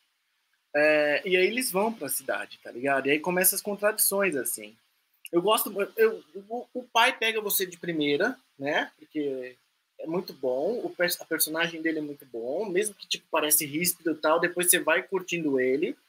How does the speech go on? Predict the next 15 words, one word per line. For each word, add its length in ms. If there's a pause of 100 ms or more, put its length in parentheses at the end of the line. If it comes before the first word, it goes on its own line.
(400)
E 180
um 280
cara 260
que 140
me 100
chamou 280
a 20
atenção 380
do 60
ponto 180
de 80
vista 260
da 160
atuação, 720
do, 380